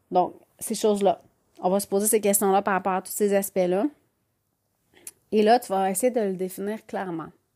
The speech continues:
Qu'est-ce que je veux atteindre? OK ? Ce matin, je travaillais avec un client qui, lui, désire retourner aux études. Fait que je lui demandais, « Qu'est-ce que c'est clairement pour toi, réussir tes études ? » Parce que ce qu'il m'a répondu, c'est, « Je veux réussir mes études. » OK,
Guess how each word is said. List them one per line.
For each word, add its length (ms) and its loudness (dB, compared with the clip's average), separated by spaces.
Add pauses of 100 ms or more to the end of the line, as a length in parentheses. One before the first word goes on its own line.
(420)
Qu'est-ce 240 -6
que 160 -8
je 160 -12
veux 80 -6
atteindre? 380 -12 (1160)
OK ? 240 -6 (880)
Ce 160 -6
matin, 380 -2
je 80 -6
travaillais 320 0
avec 180 0
un 80 -4
client 260 -4
qui, 240 -12
lui, 200 -4
désire 340 -2
retourner 300 -6
aux 80 -6
études. 400 -4
Fait 100 -10
que 80 -14
je 100 -10
lui 40 -4
demandais, « 400 0
Qu'est-ce 220 -4
que 80 -6
c'est 160 -6
clairement 360 0
pour 220 -12
toi, 240 2
réussir 480 -2
tes 180 -6
études ? » 280 -4
Parce 160 -8
que 100 -10
ce 180 -8
qu'il 140 -6
m'a 80 0
répondu, 420 -4
c'est, « 220 -6
Je 100 -10
veux 120 -6
réussir 360 -4
mes 220 -4
études. » 300 -10
OK, 280 -8